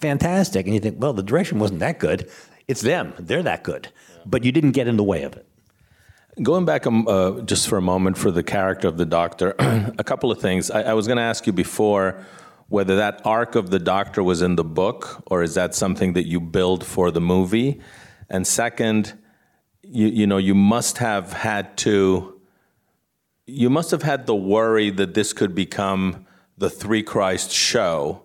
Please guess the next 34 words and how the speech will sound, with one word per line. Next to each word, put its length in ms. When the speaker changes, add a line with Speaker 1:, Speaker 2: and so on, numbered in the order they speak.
Speaker 2:
because 260
they're 120
such 300
compelling, 1080
beautifully 540
played, 720
lovable 1120
people, 720
but 300
you 120
know 200
the 80
story 380
is 140
his. 420
Speaker 1:
Well, 420
the, 260
the 120
thing 200
is, 180
they, 540
the 120
better 340
they 180
are, 200
the 100
more 320
they 140
make 260
of 100
his 200
character 440
to 60
me. 300